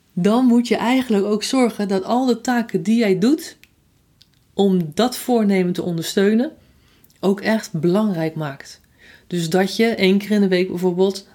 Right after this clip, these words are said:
naar de supermarkt gaat om gezond eten te halen. En dat jij naast een lidmaatschap te pakken voor, bijvoorbeeld op een, op een sportschool, dat je er ook serieus elke week naartoe gaat. Dat zijn belangrijke zaken eerst. Wat is belangrijk voor jou?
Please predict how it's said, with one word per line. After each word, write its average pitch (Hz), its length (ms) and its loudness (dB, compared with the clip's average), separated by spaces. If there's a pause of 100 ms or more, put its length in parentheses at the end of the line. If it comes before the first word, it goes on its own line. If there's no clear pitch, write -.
(120)
naar 175 160 -2
de 165 80 -2
supermarkt 180 500 -2
gaat 165 340 -4 (360)
om 190 220 2
gezond 185 340 0
eten 208 300 0
te - 80 -8
halen. 147 360 -8 (300)
En 180 260 2
dat 185 220 2
jij 185 400 2 (400)
naast 208 680 2 (540)
een 175 140 2
lidmaatschap 196 600 0
te - 160 -16
pakken 165 280 -2
voor, 160 360 -2 (220)
bijvoorbeeld 160 480 -2
op 165 180 -8
een, 160 180 -4
op 160 100 -2
een - 60 -6
sportschool, 190 520 -2
dat 170 140 -2
je 165 80 -2
er 170 80 -2
ook 170 120 0
serieus 175 420 2
elke 180 220 0
week 175 140 2
naartoe 196 300 0
gaat. 143 300 -12 (720)
Dat 180 120 -4
zijn 208 220 4
belangrijke 220 520 4
zaken 202 360 0
eerst. 160 220 -2
Wat 214 180 -2
is 202 120 -2
belangrijk 220 460 0
voor 202 160 -4
jou? 202 260 0